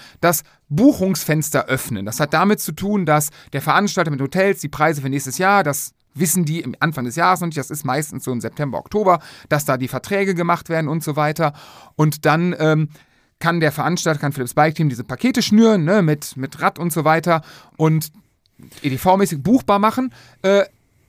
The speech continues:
wie gesagt, wenn ihr Bock habt, ich glaube, achter bis fünfzehnter März,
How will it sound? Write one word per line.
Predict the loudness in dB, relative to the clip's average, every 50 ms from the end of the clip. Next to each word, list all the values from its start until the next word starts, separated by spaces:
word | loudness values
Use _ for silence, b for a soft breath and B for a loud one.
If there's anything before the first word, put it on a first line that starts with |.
| _
wie | -4 -2 0
gesagt, | 2 2 0 0 0
wenn | 0 0 0 2
ihr | 0 2
Bock | 2 2 2 2
habt, | 2 0 0 _ -8 -20 -20 _ _ _ _
ich | -8 -2
glaube, | 2 2 2 2 0 0
achter | -2 -2 -2 -2 0 0 0
bis | 0 0 -6
fünfzehnter | -6 -4 -4 -4 -4 -4 -4 -6 -4 -4 -4
März, | -2 0 0 2 2 0 0 -2 -6 -8 -8